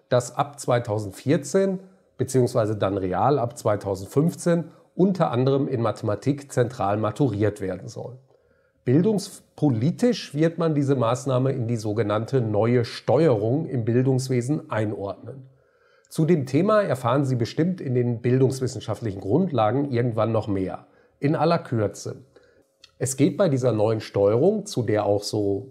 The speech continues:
Dinge wie Standards und pisa gehören, immer darum, dass man seitens der Bildungsadministration nicht mehr nur den Input vorgibt, also Lehrpläne, Stundentafeln,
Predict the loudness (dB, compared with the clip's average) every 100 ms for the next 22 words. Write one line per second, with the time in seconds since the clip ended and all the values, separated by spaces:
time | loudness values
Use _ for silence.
0 | -4 -2 0 -2 -6 -2 0 0 0 -2
1 | -8 -4 -2 2 4 4 4 0 -8 _
2 | -2 2 2 2 2 4 2 0 -8 -6
3 | -4 0 0 2 2 0 -4 -4 -2 2
4 | 2 0 -2 -2 0 0 0 -4 0 2
5 | 2 0 -12 _ -6 0 0 2 0 2
6 | 2 -2 -2 2 2 2 0 -2 -2 2
7 | 2 4 2 0 -14 -14 -8 -6 -4 -6
8 | -10 -10 -4 -2 -2 0 -2 0 -4 -6
9 | -4 -2 -2 -2 -2 -2 0 -2 -4